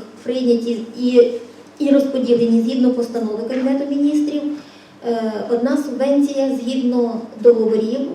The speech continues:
підписаних між місцевими радами. Е, пункт один один. Це субвенція з державного бюджету місцевим для надання підтримки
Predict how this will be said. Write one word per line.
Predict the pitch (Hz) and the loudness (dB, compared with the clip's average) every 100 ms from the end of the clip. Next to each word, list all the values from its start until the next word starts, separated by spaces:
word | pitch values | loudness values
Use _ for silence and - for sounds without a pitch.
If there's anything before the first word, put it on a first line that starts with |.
| - | -10
підписаних | 240 - 262 269 254 254 240 226 | -10 0 2 4 4 4 4 0
між | 226 277 277 | 0 2 2
місцевими | 233 226 226 233 240 233 | -2 -2 -4 -2 0 0
радами. | 233 226 196 175 156 147 - - - - - - - - | -2 -4 -8 -10 -12 -14 -16 -16 -20 -20 -20 -20 -20 -10
Е, | 208 190 180 - | -8 -8 -10 -12
пункт | 294 302 294 | -4 -2 0
один | 269 269 254 | 0 4 4
один. | 202 180 - - - - | 2 -2 -10 -16 -12 -6
Це | - | -4
субвенція | 247 254 254 254 247 233 | -4 -4 0 2 2 0
з | |
державного | 233 226 247 233 233 | 0 -2 -2 -2 -4
бюджету | 214 220 233 220 208 | -6 -6 -6 -6 -6
місцевим | 202 - 208 240 277 302 | -8 -10 -8 -8 -6 -4
для | 254 | -2
надання | 233 220 220 240 240 | -2 -4 -2 -2 -2
підтримки | 233 233 254 277 262 | -4 -2 0 0 -2